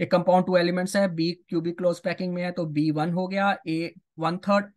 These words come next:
वन थर्ड को टू से मल्टीप्लाई कर दिया, टू थर्ड, तो यानी कि हमारा फॉर्मूला बन गया ए टू बाई थ्री और बी वन थ्री से मल्टीप्लाई किया तो ए टू बी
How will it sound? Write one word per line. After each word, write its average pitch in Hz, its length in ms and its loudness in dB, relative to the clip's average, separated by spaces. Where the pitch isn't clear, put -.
वन 160 160 -4
थर्ड 170 200 -4
को 175 100 -4
टू 165 200 -4
से 175 120 0
मल्टीप्लाई 160 420 -4
कर 156 180 -4
दिया, 160 160 0
टू 170 240 -4
थर्ड, 226 240 0
तो 175 60 0
यानी 160 300 2
कि 185 100 -2
हमारा 170 240 0
फॉर्मूला 156 380 -2
बन 156 180 -4
गया 170 160 0
ए 160 140 0
टू 156 160 0
बाई 160 200 -2
थ्री 180 260 -8
और 151 220 -2
बी 143 340 2
वन 233 480 0
थ्री 147 120 -4
से 143 140 -6
मल्टीप्लाई 175 520 -4
किया 180 260 -4
तो 180 260 -8
ए 156 160 2
टू 170 140 0
बी 143 200 -2